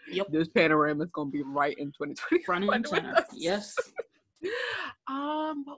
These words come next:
Speaker 2: what, <sighs> bruh, what aren't we bringing into this year? I have some, like, big overarching, I don't wanna bring Amazon into twenty twenty-one,
Speaker 1: Mm.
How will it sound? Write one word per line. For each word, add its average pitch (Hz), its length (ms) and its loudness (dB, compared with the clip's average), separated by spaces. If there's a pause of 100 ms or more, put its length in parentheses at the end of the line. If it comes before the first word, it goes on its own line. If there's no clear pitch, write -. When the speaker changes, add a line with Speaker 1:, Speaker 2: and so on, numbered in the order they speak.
(140)
Speaker 2:
what, 370 360 -10 (220)
<sighs> - 300 -20
bruh, 165 440 -6 (120)
what 226 260 -10
aren't 156 180 -2
we 151 120 -6
bringing 139 300 -8
into 143 300 -12
this - 140 -16
year? - 420 -10 (720)
I 587 200 8
have 659 180 8
some, 285 160 4
like, 175 460 2 (1800)
big 320 440 4 (200)
overarching, 269 1800 6 (920)
I 262 420 10
don't 240 300 8
wanna 233 240 8
bring 208 360 6 (120)
Amazon 170 800 6
into 165 260 2
twenty 160 340 0
twenty-one, 165 540 6
Speaker 1:
Mm. - 320 -12